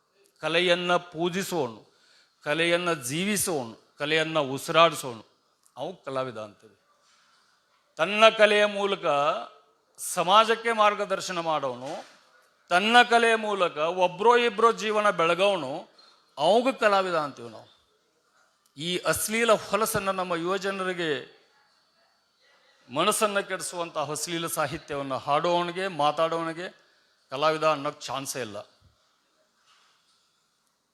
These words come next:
ಈಗ ಸುಮ್ಮನೆ ಸಂದರ್ಭ ಬಂತು ಅಂತ ಹೇಳಕತ್ತೀನಿ. ನಮ್ಮವರು ವೀರೇಶ ಮತ್ತು ಶಕ್ತಿಕುಮಾರ್ ಹೇಳಿದರು, "ನಾನು ವಚನಗಳನ್ನ ಇಂಗ್ಲೀಷಿಗೆ ಟ್ರಾನ್ಸ್ಲೇಟ್ ಮಾಡೇನಿ" ಅಂತ ಹೇಳಿ.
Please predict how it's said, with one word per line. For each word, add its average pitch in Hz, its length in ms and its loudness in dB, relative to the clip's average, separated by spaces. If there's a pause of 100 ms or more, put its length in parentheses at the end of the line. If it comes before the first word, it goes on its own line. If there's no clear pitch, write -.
(420)
ಈಗ 196 280 0 (760)
ಸುಮ್ಮನೆ 196 280 -8
ಸಂದರ್ಭ 180 360 -4
ಬಂತು 185 420 -4
ಅಂತ 180 140 -8
ಹೇಳಕತ್ತೀನಿ. 127 600 -4 (760)
ನಮ್ಮವರು 156 760 0 (140)
ವೀರೇಶ 165 440 -2
ಮತ್ತು 160 720 -4 (300)
ಶಕ್ತಿಕುಮಾರ್ 156 600 -2
ಹೇಳಿದರು, 120 680 -6
"ನಾನು 139 220 -4
ವಚನಗಳನ್ನ 147 480 -4
ಇಂಗ್ಲೀಷಿಗೆ 135 480 -8
ಟ್ರಾನ್ಸ್ಲೇಟ್ 120 420 -10
ಮಾಡೇನಿ" 107 300 -8
ಅಂತ 101 220 -20
ಹೇಳಿ. 98 100 -20